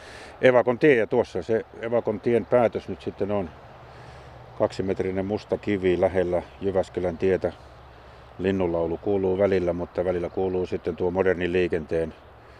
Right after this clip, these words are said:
kohina tuosta ehkä parin sadan metrin päästä, mutta kaiken kaikkiaan tämä Kelkkamäen hautausmaa, ö, kappelikin on aika moderni, ja, ja tämä on tämmöiseen kangasmaastoon saatu ihan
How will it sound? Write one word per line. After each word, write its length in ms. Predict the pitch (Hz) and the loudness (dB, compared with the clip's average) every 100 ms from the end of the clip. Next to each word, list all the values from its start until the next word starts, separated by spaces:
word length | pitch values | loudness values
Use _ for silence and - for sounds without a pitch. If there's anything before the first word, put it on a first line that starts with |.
| - - | -20 -2
kohina 400 | 95 92 85 78 | 0 0 -2 -4
tuosta 420 | 85 80 - 82 - - - | -8 -8 -6 -6 -6 -20 -12
ehkä 320 | 82 - 87 - | -12 -6 -8 -6
parin 240 | - 90 80 | -4 -4 -4
sadan 260 | 85 80 | -6 -6
metrin 280 | 78 76 76 | -8 -12 -12
päästä, 360 | 73 82 - 82 | -6 -8 -6 -10
mutta 300 | 82 - - - - - - - | -10 -6 -8 -8 -20 -20 -10 2
kaiken 240 | 123 113 | 2 2
kaikkiaan 360 | 98 92 92 85 | 0 0 -2 -2
tämä 220 | 87 90 - - | -2 -2 -2 -2
Kelkkamäen 480 | 98 - 90 90 | -2 -2 -4 -2
hautausmaa, 640 | 90 92 92 87 92 90 82 - - | -2 -2 -2 -4 -4 -4 -6 -12 -18
ö, 20 | - 85 - - 87 82 85 - - | -16 -16 -16 -16 -16 -16 -18 -16 -4
kappelikin 600 | 104 - 101 95 - 95 | -4 -2 -2 -2 -2 0
on 60 | |
aika 180 | 95 95 | 2 2
moderni, 560 | 101 101 101 87 87 85 | 2 4 4 4 0 0
ja, 140 | 85 - - - - - - - - | 0 -4 -20 -20 -20 -20 -20 -20 -10
ja 100 | 87 | -6
tämä 240 | 92 87 87 | -2 -2 0
on 100 | 87 | 0
tämmöiseen 560 | 90 90 - 87 85 - - | -2 -2 0 -2 -2 -10 -2
kangasmaastoon 1000 | 101 92 - 92 92 - - 87 82 80 - - | 0 0 -4 0 0 -2 -4 -4 -4 -8 -16 -12
saatu 400 | - 90 78 87 | -4 -4 -4 -8
ihan 300 | 90 87 | -6 -8